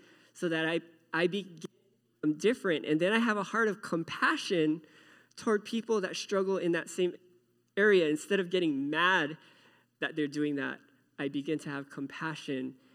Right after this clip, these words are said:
and then God can use me as his tool to help somebody change. And it's such a powerful thing if we can,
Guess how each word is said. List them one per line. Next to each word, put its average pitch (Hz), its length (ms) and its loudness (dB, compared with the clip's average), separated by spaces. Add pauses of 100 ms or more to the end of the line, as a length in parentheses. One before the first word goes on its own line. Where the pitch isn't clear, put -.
(320)
and 139 200 -2
then 151 160 2
God 156 320 0
can 139 180 -2
use 160 380 2
me 151 160 -4
as 139 240 -8
his 139 320 -10
tool 143 500 -4 (400)
to - 140 -8
help - 340 -10
somebody 135 580 -8 (840)
change. - 500 -8 (1700)
And 160 100 4
it's 147 140 2
such 208 160 2
a 226 40 0
powerful 214 640 0
thing 202 280 2
if 156 220 -2
we 165 100 0
can, 151 340 0